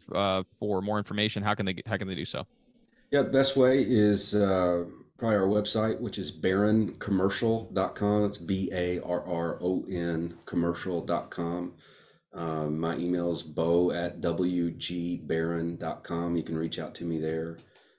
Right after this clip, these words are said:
Speaker 2: And, um, you know, my number's two seven oh, nine two six, eleven zero one,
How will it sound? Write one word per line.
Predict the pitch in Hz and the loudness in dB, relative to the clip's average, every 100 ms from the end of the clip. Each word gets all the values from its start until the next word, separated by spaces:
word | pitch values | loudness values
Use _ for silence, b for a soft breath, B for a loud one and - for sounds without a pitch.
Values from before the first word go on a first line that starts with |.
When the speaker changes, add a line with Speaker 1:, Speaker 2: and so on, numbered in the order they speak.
| _ | _
Speaker 2:
And, | 80 78 73 73 71 | -10 -6 -4 -2 -4
um, | 69 67 65 - - _ _ _ _ | -4 -6 -8 -12 -20 _ _ _ _
you | 82 | -4
know, | |
my | 80 85 | -2 0
number's | 85 85 82 - - _ - | 0 0 -2 -6 -12 _ -8
two | 92 | -6
seven | - 90 85 | -2 0 2
oh, | 85 | 2
nine | 85 85 85 | 2 0 -2
two | - 87 | -2 -4
six, | - 101 101 - - | -2 -2 -2 -6 -4
eleven | 87 87 90 82 | -2 0 0 0
zero | 90 90 85 | 0 0 0
one, | 82 87 95 113 | 0 0 0 -2